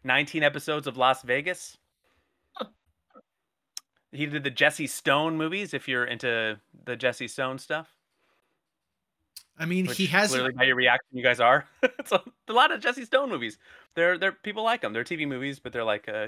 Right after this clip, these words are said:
Speaker 1: you know, he's, like, investigating and doing stuff.
Speaker 3: I mean, he
Speaker 2: Oh,
Speaker 3: hasn't
Speaker 2: cool.
Speaker 3: been in
Speaker 2: He's
Speaker 3: the
Speaker 2: like
Speaker 3: M C U yet.
Speaker 1: <laughs> But yet, he, he would make a great, like, re-, like, a great retired Iron Man.
Speaker 3: Oh, there you go.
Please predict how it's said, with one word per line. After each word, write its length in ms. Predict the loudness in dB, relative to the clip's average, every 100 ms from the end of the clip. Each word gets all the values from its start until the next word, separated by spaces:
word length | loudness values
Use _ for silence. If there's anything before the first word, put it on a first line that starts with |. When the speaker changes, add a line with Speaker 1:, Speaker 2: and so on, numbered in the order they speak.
| -8
Speaker 1:
you 80 | -10
know, 80 | -8
he's, 140 | -10
like, 120 | -14 -14 _ -12
investigating 640 | -8 -8 -6 -8 -8 -12
and 80 | -14
doing 160 | -14
stuff. 340 | -8 -8 -8 _ _ _ _
Speaker 3:
I 60 | -4
mean, 160 | 0 4
he 40 |
Speaker 2:
Oh, 60 | 6
Speaker 3:
hasn't 220 | 6 6
Speaker 2:
cool. 80 | 6
Speaker 3:
been 80 | 6
in 80 | 4
Speaker 2:
He's 60 |
Speaker 3:
the 40 | 4
Speaker 2:
like 80 | 4
Speaker 3:
M 180 | 2 0
C 180 | -2 -2
U 240 | -2 -2
yet. 360 | -4 -8 -12 -18 _ _ _ _ _ _ _ _ _ _ _ -16
Speaker 1:
<laughs> 80 | -16 -16 -16 -18 _ -20 -20 _ -2
But 180 | -2 -2 _ -4
yet, 340 | 0 0 -2 _ _ -8 -2
he, 180 | 0 2
he 140 | 2
would 140 | 4
make 160 | 4 4
a 60 | 2
great, 260 | 4 4 4
like, 120 | 0 0
re-, 140 | -4 -6 -20 -8 -2
like, 120 | 0
a 60 |
great 240 | 4 2 2
retired 500 | -4 0 2 2 2
Iron 260 | 0 -2 -6
Man. 300 | -10 -12 -18 _ _ -6
Speaker 3:
Oh, 380 | 0 0 0 -4
there 120 | -6
you 220 | -6
go. 60 | -8